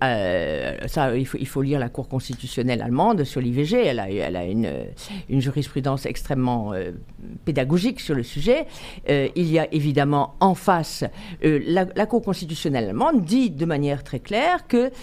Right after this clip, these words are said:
euh, le fœtus a un droit constitutionnel équivalent à celui de la mère. Hein. Et donc,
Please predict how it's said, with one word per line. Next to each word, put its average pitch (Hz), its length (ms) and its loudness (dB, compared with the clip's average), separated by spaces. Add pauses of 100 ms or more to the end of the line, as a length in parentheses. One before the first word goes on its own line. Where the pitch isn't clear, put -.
(300)
euh, 131 140 4
le 196 180 6
fœtus 247 640 -2 (120)
a 185 80 6
un 170 100 4
droit 233 320 4
constitutionnel 170 880 0 (120)
équivalent 233 560 2
à 294 60 -2
celui 220 260 2
de 233 40 2
la 262 80 0
mère. 165 320 -2 (400)
Hein. 110 120 -6 (220)
Et 156 100 0
donc, 220 340 0